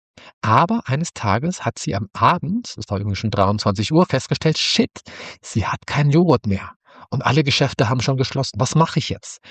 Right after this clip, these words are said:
Und dann ist sie mit dem Taxi zu irgendeiner Tanke gefahren, die noch offen hatte und die tatsächlich, warum auch immer, Joghurt hatte und hat sich Joghurt gekauft, damit sie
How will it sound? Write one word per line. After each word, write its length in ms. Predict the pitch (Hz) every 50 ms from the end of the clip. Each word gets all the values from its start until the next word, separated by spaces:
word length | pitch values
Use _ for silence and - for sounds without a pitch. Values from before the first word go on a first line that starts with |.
| - - - - - - - - - -
Und 120 | 110 104
dann 120 | 98 107
ist 220 | - 151 165 - -
sie 260 | 208 202 208 214 214 - - - _ -
mit 120 | - - 104
dem 100 | - -
Taxi 600 | - - - - - - - 196 190 196 202 -
zu 200 | - - 131 -
irgendeiner 560 | 139 143 165 185 175 - - 127 127 127 123 -
Tanke 360 | - - - 139 185 - 156 139
gefahren, 600 | 135 123 - - 117 110 113 123 127 131 139 120
die 100 | 123 117
noch 140 | 110 -
offen 320 | - 143 - - 151 131 -
hatte 280 | 131 - - 131 135 - - - - - - _
und 180 | - 104 -
die 180 | - 151 170 175
tatsächlich, 640 | - - 120 - - - 139 - - 160 147 117 -
warum 200 | 107 104 113 107
auch 80 | 101 -
immer, 140 | 113 113 107
Joghurt 420 | 104 135 185 156 113 104 - -
hatte 220 | 104 - 135 160 - _ _ _ - - - - - - - - - - - -
und 140 | 113 107
hat 160 | 127 131 - -
sich 320 | - 156 151 - - - _ _ _ _ _ _ _ _ _ -
Joghurt 260 | 185 214 - 160 - _ -
gekauft, 360 | - - 131 165 - - -
damit 260 | 107 101 117 165 -
sie 400 | - - - 208 226 247 262 269